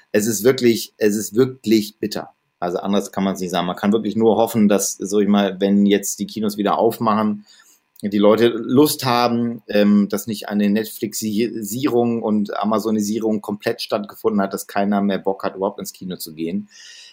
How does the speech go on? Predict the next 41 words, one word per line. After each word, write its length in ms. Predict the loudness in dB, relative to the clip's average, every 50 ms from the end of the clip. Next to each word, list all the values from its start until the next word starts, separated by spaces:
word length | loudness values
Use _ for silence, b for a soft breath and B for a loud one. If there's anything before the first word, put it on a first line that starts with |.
| B B _ 0
Ähm, 680 | 2 4 4 6 6 6 6 4 4 2 0 -2 -6 -14 _ _ _ -12
das 300 | -6 -4 -4 -4 -4 -4
ist, 180 | -8 -8 -10 -10 -12 -8 -2
das 200 | -2 -2 -2 -2
ist 100 | -2 -2
wirklich 300 | 0 0 0 -4 -2 -2
hart, 260 | -6 -6 -6 -8 -10
ja. 320 | -12 -14 -12 -14 -14 -16 -10
Also, 500 | -8 -8 -6 -6 -4 -4 -4 -4 -4 -6
äh, 180 | -8 -10 -10 -10 -12
wir 220 | -8 -4 -4 -2
sind 160 | 0 0 0
ja 60 | 0
noch 220 | 0 -2 -2 -2 2
glücklich, 400 | 2 2 2 2 0 0 0 2
wir, 280 | 2 2 4 2 0 0
wir 120 | -2 -2 2
konnten 280 | 2 0 0 0 -4
zu 140 | -4 -4 0
Ende 200 | 2 4 4 4
drehen, 380 | 2 2 2 2 2 2 0 0
aber 340 | 0 2 2 2 2 0 B B B B B B B B B _ -12
für 120 | -12 -10
viele 280 | -4 -2 0 0 0 0
andere 500 | 2 2 2 4 6 6 6 4 4 2
auch, 360 | 0 -2 -2 -4 -10 -12 -10
äh, 180 | -8 -6 -6 -6
Finanziers, 680 | -6 -4 -2 -2 -2 -2 -4 -4 -2 0 0 0 -2 -4
für 100 | -6 -6
die 80 | -4
ganze 240 | -4 -6 -6 -8 -10
Kinolandschaft, 640 | -10 -8 -8 -6 -4 -4 -6 -6 -8 -14 _ _ -14
es 180 | -14 -14 -12
ist 460 | -8 -6 -6 -6 -6 -8 -10 -12 -12 -10
eine 240 | -8 -6 -6 -6 -6
Katastrophe, 560 | -8 -12 -14 -14 -14 -12 -14 -14 -14 -12 -14
man 120 | -16 -16
kann's 200 | -16 -18 -20 -20
nicht 140 | -20 -20 -20
anders 200 | -20 -20 -20 -20 -20
sagen. 200 | _ -20 _